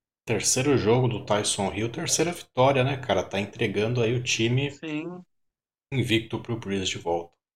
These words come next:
Speaker 1: Esse aqui derrubou a gente, hein? Tennessee Titans trinta e cinco, Cleveland Browns quarenta e um, fora a surra, né? Quem vê o placar final não vê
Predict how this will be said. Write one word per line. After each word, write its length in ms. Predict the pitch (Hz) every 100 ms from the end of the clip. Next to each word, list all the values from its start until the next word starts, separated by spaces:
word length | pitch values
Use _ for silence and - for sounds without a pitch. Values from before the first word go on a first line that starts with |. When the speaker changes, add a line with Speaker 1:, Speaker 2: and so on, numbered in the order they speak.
| _ _ _ _ _ _ _ -
Speaker 1:
Esse 200 | 135 -
aqui 160 | -
derrubou 400 | 160 156 165 175
a 80 | 170
gente, 420 | 131 139 123 -
hein? 160 | 135 123
Tennessee 400 | 127 127 123 143
Titans 560 | 127 135 147 139 123
trinta 320 | - 135 135 131
e 100 | 113
cinco, 400 | - 147 151 - _
Cleveland 580 | 127 156 143 139 123 104
Browns 420 | 110 113 107 -
quarenta 560 | - 113 110 127 -
e 80 | 131
um, 400 | 107 117 170 202 -
fora 440 | - - 147 175
a 40 | 196
surra, 540 | - - 156 127 104
né? 240 | 107 113 95
Quem 300 | 117 120 104
vê 80 |
o 120 | 135 139
placar 400 | 127 123 123 123
final 640 | - 104 101 113 131 - _ _ _ _ _
não 340 | 107 113 127 104
vê 580 | 95 104 117 127 -